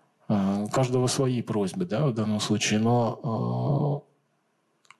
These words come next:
понимание того, что источником решения проблем является сама власть.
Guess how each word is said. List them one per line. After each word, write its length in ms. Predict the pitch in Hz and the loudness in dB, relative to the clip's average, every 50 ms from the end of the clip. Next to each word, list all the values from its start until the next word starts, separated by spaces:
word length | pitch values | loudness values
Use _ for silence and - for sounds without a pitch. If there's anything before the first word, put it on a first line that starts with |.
| _ - | _ -2
понимание 520 | - 127 123 120 127 123 117 110 101 95 | 0 2 2 2 2 2 2 0 -2 -2
того, 340 | - 110 110 117 135 151 156 | -2 0 2 2 4 2 2
что 800 | 147 - - - - 107 101 101 98 101 127 - - - - - - _ _ - - - - - - - - _ _ _ - - | 0 -2 -6 -4 -2 -2 0 0 -2 -4 -6 -8 -10 -12 -16 -18 -20 _ _ -20 -20 -20 -20 -20 -20 -20 -20 _ _ _ -16 -6
источником 840 | - 123 120 - - 131 120 - - - 113 104 - 113 104 107 110 - - - - - - - | -2 -2 -2 0 2 0 2 2 0 -4 -4 -6 -4 -6 -6 -6 -10 -14 -16 -18 -20 -12 -4 0
решения 480 | 123 127 120 - - 120 107 104 101 | 0 2 2 2 2 0 -2 -2 -4
проблем 440 | - - 107 107 104 110 131 151 147 | -4 -2 -2 0 0 2 2 4 4
является 480 | 127 113 110 110 110 110 107 - - 110 | 2 0 0 -2 -2 -2 -2 -2 -2 -2
сама 340 | - - 110 107 120 123 | 0 0 2 2 2 2
власть. 500 | 123 120 113 107 107 104 - - - - | 2 2 0 0 0 -2 -6 -8 -10 -14